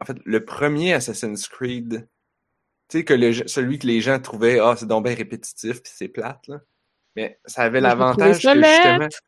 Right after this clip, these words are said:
Speaker 1: tu pouvais, c'était plate parce que t'as, parce que le jeu te disait tout le temps où aller. Mais si tu, si tu désactivais toutes les, les maps, puis les, les hot points, puis les affaires qui te,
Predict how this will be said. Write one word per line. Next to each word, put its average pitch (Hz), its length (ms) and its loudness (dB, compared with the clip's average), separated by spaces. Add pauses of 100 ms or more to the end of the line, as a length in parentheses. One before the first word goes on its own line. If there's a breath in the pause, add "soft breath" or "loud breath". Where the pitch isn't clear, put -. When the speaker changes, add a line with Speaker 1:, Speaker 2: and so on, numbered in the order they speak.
(260)
Speaker 1:
tu - 100 -18
pouvais, 156 480 2 (140)
c'était - 240 -2
plate 185 340 2
parce 139 140 -2
que 151 100 0
t'as, 131 240 2
parce - 240 -10
que 139 100 -2
le 127 120 0
jeu 147 200 2
te 156 60 -10
disait 123 180 -2
tout 135 100 -8
le 123 60 -10
temps 151 240 -2
où 131 160 -4
aller. 113 360 -6 (720)
Mais 110 200 -4
si 165 240 -12
tu, 165 200 -12 (240)
si - 240 -12
tu 147 240 -14
désactivais 170 760 0
toutes 190 240 -4
les, 123 300 -2
les 120 180 -2
maps, 117 300 0 (120)
puis - 140 -14
les, 110 320 -6
les 107 260 -6
hot 120 220 -4 (380)
points, 123 340 -4 (100)
puis 110 140 -14
les 98 240 -6
affaires 101 340 -8
qui - 140 -20 (100)
te, - 280 -12